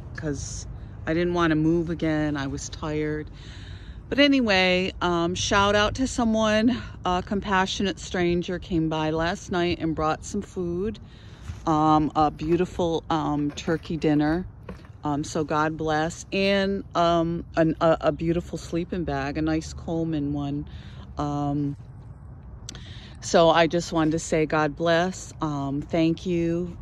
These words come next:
Um, you made my night a lot better. Um, it was very lonely, very desolate here. Um, everybody left for the holiday.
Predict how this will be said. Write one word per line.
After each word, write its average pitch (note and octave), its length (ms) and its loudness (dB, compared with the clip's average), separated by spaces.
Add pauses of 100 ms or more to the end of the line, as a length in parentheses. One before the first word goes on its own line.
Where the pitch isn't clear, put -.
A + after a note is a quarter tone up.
Um, C#3+ 440 -4
you D3+ 120 2
made D#3 220 2
my D#3 160 2
night D#3 300 2
a - 40 -4
lot D#3 340 -2
better. D#3 540 -2 (160)
Um, C3+ 300 -4
it D3+ 100 -6
was D3+ 180 -2
very D3 300 0
lonely, D#3 520 2
very D#3 280 2
desolate D3+ 640 -2
here. D#3 480 0 (600)
Um, D#3 600 -4 (960)
everybody F#3 480 4
left D#3+ 580 2 (240)
for E3+ 100 -2
the D#3+ 80 0
holiday. E3 680 2